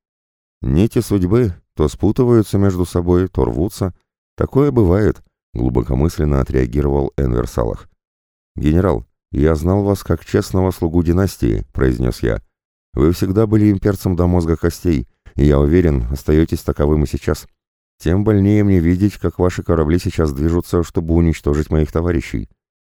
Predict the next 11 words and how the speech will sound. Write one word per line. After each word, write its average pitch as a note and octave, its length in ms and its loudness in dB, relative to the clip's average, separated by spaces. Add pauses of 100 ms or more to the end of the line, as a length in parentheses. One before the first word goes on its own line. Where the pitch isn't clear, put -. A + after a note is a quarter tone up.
(220)
Я C2 160 2
ведь C#2 200 2
правильно G#2+ 420 0
оценил D2+ 340 0
обстановку? C#2 640 -2 (260)
Именно D2+ 320 2
это D2+ 300 2
вы C#2+ 320 0
и C#2+ 100 -6
планируете D#2+ 600 -2
сделать?» A#1+ 400 -4